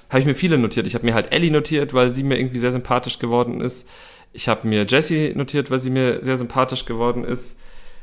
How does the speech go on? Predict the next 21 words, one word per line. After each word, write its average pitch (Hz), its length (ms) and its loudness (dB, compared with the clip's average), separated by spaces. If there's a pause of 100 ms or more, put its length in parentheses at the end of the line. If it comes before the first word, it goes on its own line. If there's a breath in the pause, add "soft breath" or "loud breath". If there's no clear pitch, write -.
(160 soft breath)
Ich 139 120 -2
hab 131 120 0
mir 135 100 4
auch, 127 280 0
ähm, 107 440 4 (640 soft breath)
Gewinner 135 540 4
einfach, 135 400 0
weil 117 160 6
Calvin 143 840 2 (600)
endlich 160 520 2
mal 131 200 4
in 127 80 2
der 127 100 2
Temptation 127 720 -2
Island 123 360 2
Villa 117 260 4
war, 117 260 4
ohne 131 480 4
fremdgehen 151 500 0
zu 147 160 -6
müssen 156 380 0